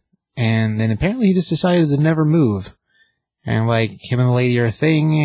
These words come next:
and, like, he's been taking care of the kid. And we go over all these nuances. Like, like, he tells the kids story, bedtime stories about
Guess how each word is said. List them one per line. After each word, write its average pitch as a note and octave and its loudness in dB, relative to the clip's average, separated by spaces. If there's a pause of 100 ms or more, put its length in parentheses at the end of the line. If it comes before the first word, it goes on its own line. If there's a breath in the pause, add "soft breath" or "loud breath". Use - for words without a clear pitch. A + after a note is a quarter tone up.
and, A2 -2
like, G#2+ -4
he's G#2+ -6
been G#2+ -4
taking A#2 -4
care G#2+ -2
of G#2 0
the G#2 -2
kid. D3+ -2 (640 loud breath)
And A2+ -2
we A#2 -2
go C#3+ 2
over C3+ 0
all C3+ 2
these B2+ 0
nuances. B2+ 0
Like, A2+ -4
like, A#2+ -4
he A2 -2
tells D3+ -2
the C3 -4
kids B2 -4
story, A#2+ -4
bedtime D3 -2
stories D3 0
about A2 -2